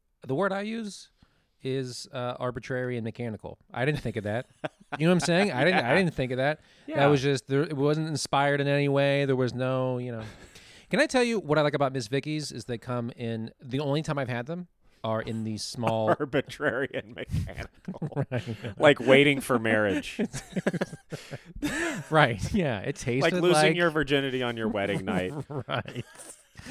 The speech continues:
Speaker 1: You were like, "I could have been doing this for," no.
Speaker 2: Thoroughly unspecial.
Speaker 1: Miss Vicky's comes in small little, uh, bags.
Speaker 2: Yeah, they do.
Speaker 1: And, uh, those are good.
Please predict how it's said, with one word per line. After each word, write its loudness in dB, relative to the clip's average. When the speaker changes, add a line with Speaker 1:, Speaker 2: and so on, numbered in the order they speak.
Speaker 1:
You -2
were 2
like, 0
"I 0
could 2
have 2
been 2
doing -2
this -2
for," -6
no. -12
Speaker 2:
Thoroughly 4
unspecial. -6
Speaker 1:
Miss 0
Vicky's 0
comes 0
in -4
small -2
little, -4
uh, -6
bags. -10
Speaker 2:
Yeah, 2
they -4
do. -8
Speaker 1:
And, -4
uh, -6
those -6
are -10
good. -6